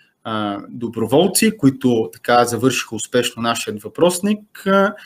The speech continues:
седемдесет бяха напълно изключени или защото бяха, а, на несъответната възраст, а, нямаха подходящият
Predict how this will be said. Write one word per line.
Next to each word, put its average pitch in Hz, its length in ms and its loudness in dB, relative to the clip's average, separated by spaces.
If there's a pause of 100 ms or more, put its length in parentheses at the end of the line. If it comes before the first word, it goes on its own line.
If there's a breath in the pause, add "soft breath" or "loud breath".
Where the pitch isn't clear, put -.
(160 loud breath)
седемдесет 135 1120 0
бяха 165 600 0 (680)
напълно 156 340 4
изключени 143 640 -4 (140)
или 143 180 0
защото 131 420 -4
бяха, 117 520 -4 (560 loud breath)
а, 107 360 -4 (380)
на 120 60 -4
несъответната 151 720 2
възраст, 135 720 2
а, 117 380 0
нямаха 139 360 2
подходящият - 640 -4